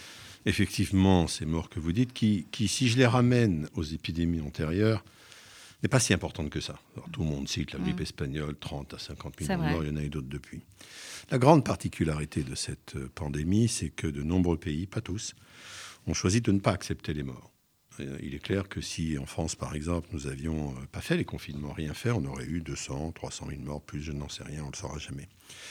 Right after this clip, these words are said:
Speaker 1: Mais ça, c'est une époque révolue et j'en suis content. Nous n'accepterons plus, euh, que l'économie prime sur, euh, la santé, même si, bien entendu, il y a de façon très légitime tous ces débats sur le fait qu'on ne peut pas laisser sombrer, euh, l'économie
Speaker 2: Mhm.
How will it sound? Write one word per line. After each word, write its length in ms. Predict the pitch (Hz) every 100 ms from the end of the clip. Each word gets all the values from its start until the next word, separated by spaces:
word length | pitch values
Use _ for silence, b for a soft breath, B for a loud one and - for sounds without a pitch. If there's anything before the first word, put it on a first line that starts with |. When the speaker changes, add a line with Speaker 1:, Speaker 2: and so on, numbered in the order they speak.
| B B B B -
Speaker 1:
Mais 60 | 101
ça, 120 | 139
c'est 80 | 123
une 60 |
époque 260 | 107 98 -
révolue 440 | 90 85 98 120
et 20 |
j'en 100 | 80
suis 200 | 80 -
content. 440 | - 73 80 92 123 B B B B B -
Nous 180 | 113 160
n'accepterons 680 | 147 - 107 - 95 82 73
plus, 260 | 73 82 - _ - _ _ - 78
euh, 120 | 78
que 560 | - 85 87 82 71 71
l'économie 520 | 87 - 90 85 95
prime 320 | 90 95 90 78
sur, 320 | 82 78 71
euh, 100 | 71
la 80 | 71
santé, 480 | - 73 - 90 131 B B B B B B B -
même 140 | 82
si, 160 | - 87
bien 120 | 80
entendu, 460 | 71 - 76 95 123
il 100 | 85
y 100 | 87
a 160 | 85 69
de 80 | -
façon 360 | 78 - 76 - -
très 280 | - 160 98
légitime 480 | 73 78 - 76
tous 180 | - -
ces 180 | - 80
débats 360 | 69 67 92 95
sur 140 | -
le 60 | -
fait 220 | 92 -
qu'on 80 | 78
ne 60 |
peut 80 | 92
pas 160 | - 123
laisser 200 | - 73
sombrer, 420 | 73 69 71 73
euh, 180 | 64 67
l'économie 500 | 71 - 69 67 90
Speaker 2:
Mhm. 260 | 151 175